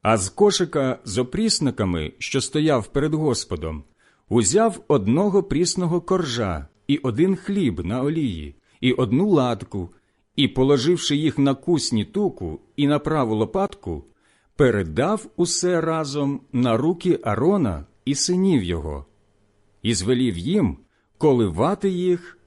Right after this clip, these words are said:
перед Господом. Потім Мойсей узяв те назад у них із рук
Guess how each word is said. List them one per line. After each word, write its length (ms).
перед 540
Господом. 800
Потім 360
Мойсей 640
узяв 560
те 160
назад 540
у 100
них 320
із 160
рук 440